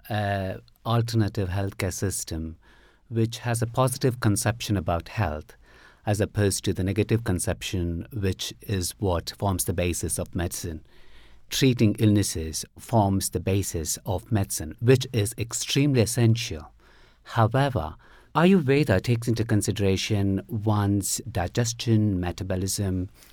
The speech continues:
psychological makeup, health values, and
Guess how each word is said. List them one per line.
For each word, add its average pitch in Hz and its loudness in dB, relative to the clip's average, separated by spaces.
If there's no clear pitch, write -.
psychological 131 2
makeup, 107 2
health 139 -2
values, 101 2
and 113 4